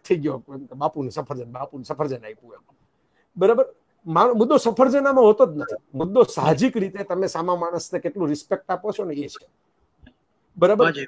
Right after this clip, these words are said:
Speaker 1: એટલે હું ઘણી વાર કહું કે ભાઈ સહજમાં રહેવામાં સૌથી મહત્વની વાત છે સહમતિ.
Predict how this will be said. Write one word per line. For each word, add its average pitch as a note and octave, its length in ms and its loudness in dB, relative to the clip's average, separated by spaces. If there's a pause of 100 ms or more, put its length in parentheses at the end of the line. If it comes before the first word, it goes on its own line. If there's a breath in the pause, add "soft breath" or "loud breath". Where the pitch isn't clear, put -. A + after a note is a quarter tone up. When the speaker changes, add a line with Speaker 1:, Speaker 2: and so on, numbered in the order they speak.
Speaker 1:
એટલે G3+ 240 4
હું C#4 140 6
ઘણી G3+ 180 6
વાર G3 200 2
કહું E3+ 160 -2 (100)
કે G3+ 80 -2
ભાઈ B3+ 180 2 (140)
સહજમાં A#3 600 4
રહેવામાં G#3+ 420 4
સૌથી F#3 340 -4
મહત્વની F3+ 480 0
વાત E3 200 -4
છે A3+ 100 -6
સહમતિ. D#3+ 600 -2